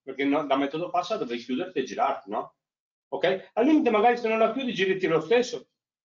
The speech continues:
resta long short, anche questa può essere una cosa buona, così mentre recuperi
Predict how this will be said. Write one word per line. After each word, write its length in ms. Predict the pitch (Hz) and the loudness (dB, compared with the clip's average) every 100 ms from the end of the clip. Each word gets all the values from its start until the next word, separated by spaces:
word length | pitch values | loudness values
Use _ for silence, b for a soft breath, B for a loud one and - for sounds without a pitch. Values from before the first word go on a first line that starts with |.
| _ _ | _ _
resta 300 | - 156 160 | 0 0 2
long 240 | 160 165 170 | 2 2 2
short, 400 | 156 196 202 - | 0 2 2 0
anche 220 | 156 131 | -2 -2
questa 200 | 151 165 | -4 -6
può 140 | 165 | -2
essere 280 | 180 180 180 | -2 -2 -4
una 160 | 170 160 | -2 0
cosa 200 | 190 180 | 0 2
buona, 400 | 226 220 131 - _ _ | 2 2 0 -6 _ _
così 200 | 170 170 | -2 2
mentre 360 | 196 196 202 | 2 2 2
recuperi 720 | 196 190 220 226 233 247 - | 2 2 2 4 4 2 -8